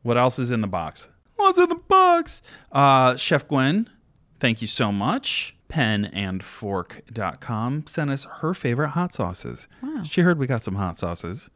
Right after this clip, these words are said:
Speaker 2: Yeah.
Speaker 1: from Zatarain's.
Speaker 2: And she wanted to throw
Speaker 1: She's
Speaker 2: down.
Speaker 1: like, "Hey, I like these hot sauces too. And they're delightful. Thank you so much." What's in the box? This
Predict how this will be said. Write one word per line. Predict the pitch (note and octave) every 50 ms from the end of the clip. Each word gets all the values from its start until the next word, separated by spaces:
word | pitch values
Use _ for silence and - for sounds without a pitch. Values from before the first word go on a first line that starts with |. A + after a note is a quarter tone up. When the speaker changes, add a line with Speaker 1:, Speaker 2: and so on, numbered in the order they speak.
| _ -
Speaker 2:
Yeah. | - B3 B3 A3 F3 D#3
Speaker 1:
from | - A#2+ G2 F2+
Zatarain's. | D#2+ D2+ D2 - E3+ E3 C#3 - D#2 - C#3 - G#2+ A2 D3 G3+ - - - - _ _ _ _ _ - - _ _
Speaker 2:
And | - D3 -
she | - -
wanted | D#3 D3+ D3+ D3+ D3+ D#3
to | D#3
throw | - - - E3+
Speaker 1:
She's | D#3 F#3+ E3+ E3+
Speaker 2:
down. | F3
Speaker 1:
like, | F3+ E3+ D#3+ -
"Hey, | - - - B3 A3 E3+
I | D3+ D#3
like | D#3+ E3 D#3+ -
these | - G3 A3 -
hot | - - - -
sauces | - - D2 C#2+ - - - - -
too. | - - F3 C3+ G2+ - _ _ _ _ _ -
And | D3 D3 D3+ E3 F#3 - _ _ _ _ -
they're | - D3 C#3+ D#3+ - _ _ _
delightful. | - G3+ G3+ G#3+ G#3 _ - - D#2 - _ _ _ _ _ -
Thank | F#2 F2+ F2+ -
you | G#2+
so | - C#3+ D3
much." | F3 F#3 D3 A2 - - - - - - - _ _ _ _ _
What's | - F4+ E4+ D#4+ -
in | E4 D4+
the | D#4 D#4
box? | D#4 F4 D#4+ D4+ C#4+ C#4 C4+ C4+ C4 - - - - _ _ - _ _ _ - - - - _ _ _ - - - _ _ _ _ _ _ _ _ _ _ -
This | A2+ A#2+ D3+ C#3+ G#2+ G2+ A2 - - - - -